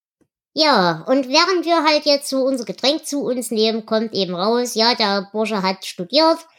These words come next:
ähm, hat eine schwangere Frau zu Hause und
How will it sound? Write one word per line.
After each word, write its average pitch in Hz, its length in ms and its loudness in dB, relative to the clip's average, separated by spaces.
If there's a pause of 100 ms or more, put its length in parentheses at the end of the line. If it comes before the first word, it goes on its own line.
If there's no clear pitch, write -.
(400)
ähm, 214 360 2
hat 220 180 -2
eine 208 280 0
schwangere 185 400 -4
Frau 294 220 2
zu 302 200 -2
Hause 262 500 0
und 208 360 -4